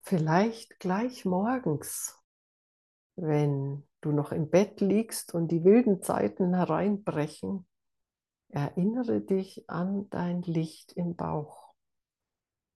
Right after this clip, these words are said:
an diesen Zustand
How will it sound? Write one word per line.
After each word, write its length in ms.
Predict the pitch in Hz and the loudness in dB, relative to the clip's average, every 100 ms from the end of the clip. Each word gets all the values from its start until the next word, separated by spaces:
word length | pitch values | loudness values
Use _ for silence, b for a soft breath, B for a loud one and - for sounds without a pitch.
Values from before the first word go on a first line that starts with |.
| _ _ _ _ _ - | _ _ _ _ _ -8
an 240 | 170 165 | -4 -4
diesen 500 | - 226 254 - 214 | -2 0 -2 -4 -6
Zustand 1120 | - 214 202 196 - 151 143 135 143 - - | -4 -4 -4 -4 -8 -4 -4 -4 -8 -12 -20